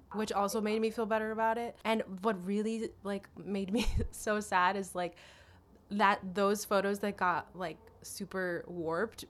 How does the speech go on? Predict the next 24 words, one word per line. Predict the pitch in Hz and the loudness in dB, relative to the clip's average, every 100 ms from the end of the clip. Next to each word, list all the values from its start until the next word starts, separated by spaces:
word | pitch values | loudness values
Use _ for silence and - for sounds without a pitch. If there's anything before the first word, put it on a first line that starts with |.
| 180 | -6
were | 196 | -4
the | 190 | -4
ones | 185 175 175 170 | -2 0 -2 0
I | 185 | 0
had | 190 190 185 | 2 2 2
them, | 208 214 | 0 -2
like, | 190 190 | -4 -4
we | 202 | -2
blasted | 190 170 175 226 | 0 0 0 -2
music | 196 180 190 202 | -2 -2 -2 -4
and | 190 | -4
they | 185 | -4
started | - 180 185 | -4 -4 -4
dancing | 170 165 175 190 202 | -4 -6 -6 -4 -2
and | 214 | -2
the | 202 | -4
photos | 202 180 196 202 | -2 -2 -2 -2
were | 220 | -4
so | 220 - - 151 165 262 | -4 -6 -6 -4 -2 -4
cute. | - 226 226 247 | -6 -4 -2 0
So | - | 4
I | 226 202 | 6 8
was, | 220 247 | 6 2
like, | 233 214 | 2 0